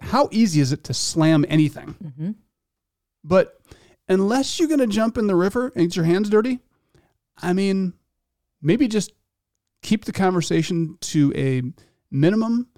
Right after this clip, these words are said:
Speaker 1: talk about what potential solutions are, and then maybe what you could do.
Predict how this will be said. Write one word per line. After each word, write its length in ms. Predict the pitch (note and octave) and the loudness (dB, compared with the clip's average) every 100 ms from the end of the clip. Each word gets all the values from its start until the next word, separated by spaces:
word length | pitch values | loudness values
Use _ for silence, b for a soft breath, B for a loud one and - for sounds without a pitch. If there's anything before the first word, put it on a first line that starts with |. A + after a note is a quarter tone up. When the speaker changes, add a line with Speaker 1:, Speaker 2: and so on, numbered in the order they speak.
| b b b | b b b
Speaker 1:
talk 260 | - E3+ - | -4 -2 0
about 100 | E3+ | 0
what 260 | - _ | 0 _
potential 360 | - F3 E3+ C#3+ | -8 -4 -4 -4
solutions 480 | - E3+ G3 A3+ G#3 | -2 -2 0 -2 -4
are, 220 | G3+ - | -4 -4
and 180 | E3+ F3 | 0 2
then 240 | F#3 F3+ - - | 2 -2 -8 -4
maybe 200 | E3+ F#3 | -2 -2
what 180 | F3 | -4
you 100 | F3 | -2
could 140 | F3 D#3+ | -2 -4
do. 120 | A3+ | -8